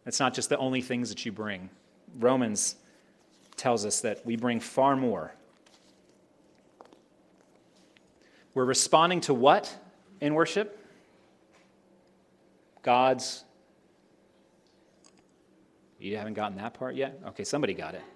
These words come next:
I know sometimes it seems rhetorical and sometimes it doesn't, and I'm not very clear about that.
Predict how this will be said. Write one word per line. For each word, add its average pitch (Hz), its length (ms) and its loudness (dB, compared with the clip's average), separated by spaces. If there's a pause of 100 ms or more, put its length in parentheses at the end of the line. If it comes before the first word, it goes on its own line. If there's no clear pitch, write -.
(460)
I 156 100 6
know 180 160 6
sometimes 190 460 6
it 170 80 4
seems 175 280 0
rhetorical 151 760 4
and 127 100 -2
sometimes 131 340 -2
it 123 80 -2
doesn't, 117 460 0
and 104 100 -8
I'm 101 60 -8
not 104 160 -2
very 104 160 -2
clear 90 280 -10
about 76 260 -14
that. - 180 -16